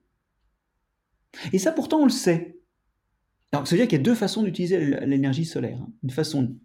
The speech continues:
par l'évaporation et une autre pour la photosynthèse. Et on sait très bien que les plantes évaporent. Fous-toi le cul dans l'herbe pour cet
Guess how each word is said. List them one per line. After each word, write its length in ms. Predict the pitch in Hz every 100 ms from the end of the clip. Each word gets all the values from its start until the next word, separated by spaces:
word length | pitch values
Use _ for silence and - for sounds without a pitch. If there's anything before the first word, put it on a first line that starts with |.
| _
par 140 | 123
l'évaporation 640 | 127 147 127 113 - 247 262 - - - - -
et 100 | -
une 100 | 131
autre 140 | 175 220
pour 120 | 156
la 60 | 147
photosynthèse. 460 | - 165 135 117
Et 40 | 165
on 60 |
sait 160 | 185 294
très 160 | -
bien 200 | 285 330
que 80 | 311
les 80 | 190
plantes 220 | 190 185
évaporent. 460 | 135 123 131 127 -
Fous-toi 320 | 247 240 302
le 40 | 247
cul 140 | 247
dans 140 | 196 151
l'herbe 260 | 147 139 127 -
pour 120 | - 120
cet 300 | 139 -